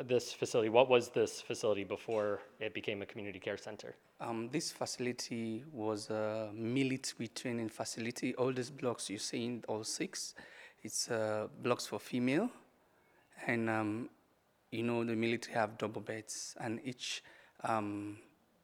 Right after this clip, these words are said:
Speaker 2: block will take up to forty, um, cadets officers.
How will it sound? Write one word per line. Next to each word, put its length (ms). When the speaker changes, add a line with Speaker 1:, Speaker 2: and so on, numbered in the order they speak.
Speaker 2:
block 460
will 160
take 320
up 120
to 80
forty, 640
um, 340
cadets 340
officers. 580